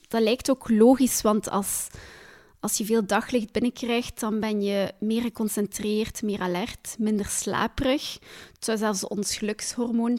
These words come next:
triggeren. En er is geen enkel niveau van kunstlicht dat dat kan evenaren. Ehm, maar natuurlijk, de kanttekening daarbij is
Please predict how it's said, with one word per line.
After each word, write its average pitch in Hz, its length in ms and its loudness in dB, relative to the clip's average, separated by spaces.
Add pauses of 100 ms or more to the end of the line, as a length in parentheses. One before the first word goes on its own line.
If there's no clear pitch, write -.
triggeren. 247 580 0 (440)
En 226 160 4
er 226 80 2
is - 180 0
geen - 160 0
enkel 247 300 2
niveau 226 480 6
van 208 460 2 (260)
kunstlicht 240 640 0
dat 214 140 -6
dat 208 140 -4
kan 208 260 -4
evenaren. 202 880 -4 (680)
Ehm, 208 600 2 (320)
maar 240 200 4
natuurlijk, 247 580 0
de 240 80 -2
kanttekening 277 760 2
daarbij 220 400 2
is - 400 0